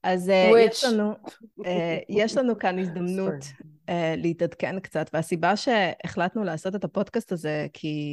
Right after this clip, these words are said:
Speaker 1: זה באמת לא לאנשים המסכנים שמקשיבים לזה, כי אין פה, אין פה
Speaker 2: <laughs>
Speaker 1: substance, אין פה תוכן.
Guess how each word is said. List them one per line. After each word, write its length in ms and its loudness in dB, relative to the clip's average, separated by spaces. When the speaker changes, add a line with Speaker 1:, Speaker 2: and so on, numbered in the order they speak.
Speaker 1:
זה 140 -8
באמת 300 -4
לא 320 0
לאנשים 400 -4
המסכנים 480 -8
שמקשיבים 720 -6
לזה, 300 -4
כי 180 -10
אין 180 -4
פה, 280 -4
אין 120 0
פה 140 0
Speaker 2:
<laughs> 60 2
Speaker 1:
substance, 540 -4
אין 140 0
פה 100 -4
תוכן. 400 -6